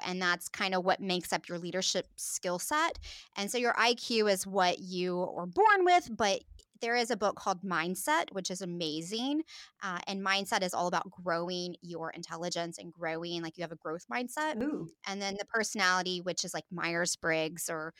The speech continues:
Speaker 1: you know, uh, something like that. And, um, your E Q, and you can buy Emotional Intelligence on Amazon. And it even gives you a report. It'll give you, like, a sixteen-page report and strategies of all,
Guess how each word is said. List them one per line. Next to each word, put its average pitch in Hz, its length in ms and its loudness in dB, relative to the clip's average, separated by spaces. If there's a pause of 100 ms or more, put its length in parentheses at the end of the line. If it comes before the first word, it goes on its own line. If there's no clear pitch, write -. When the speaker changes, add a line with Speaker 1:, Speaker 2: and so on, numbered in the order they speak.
(220)
Speaker 1:
you 185 120 -6
know, 175 100 -2
uh, 165 380 -6
something 190 340 -8
like 170 240 -6
that. 165 380 2 (360)
And, 175 320 -6 (120)
um, 170 280 -4
your 185 220 -6
E 185 160 -6
Q, 175 680 -4
and 175 120 -6
you 170 100 -6
can 190 180 -10
buy 175 140 -2
Emotional 180 420 -4
Intelligence 170 520 -6
on 160 140 -6
Amazon. 156 680 -6 (120)
And 165 280 -6
it 202 140 -6 (180)
even 320 280 -4
gives 247 240 -4
you 208 160 0
a 190 160 -6
report. 175 560 -2
It'll 185 160 -6
give 233 180 -6
you, 247 60 -2
like, 202 160 -4
a - 20 -10
sixteen-page 214 800 -4
report 180 360 -2
and 170 60 -6
strategies - 840 -2
of 190 80 -6
all, 196 400 2